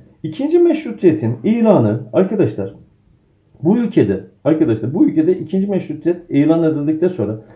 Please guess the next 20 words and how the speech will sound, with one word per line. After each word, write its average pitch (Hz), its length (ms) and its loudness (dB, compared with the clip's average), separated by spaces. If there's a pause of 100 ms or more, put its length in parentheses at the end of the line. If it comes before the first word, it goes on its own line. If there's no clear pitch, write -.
(140)
birileri 180 420 0
meşrutiyet 196 560 -2
rejimine 165 300 0
karşı - 300 0
çıktı. - 340 -20 (480)
Özellikle 247 560 0
padişahı 170 640 4
eski 147 280 -4
gücüne 143 360 -2
kavuşturmak 180 580 0
isteyen 104 400 -2 (380)
arkadaşlar 147 520 0
bir 226 180 -2
takım 117 260 0
çevre 156 460 0 (420)
otuz 208 320 -2
bir 240 40 -4
Mart 196 260 2
ayaklanmasını 143 540 0
çıkarttı. - 420 -12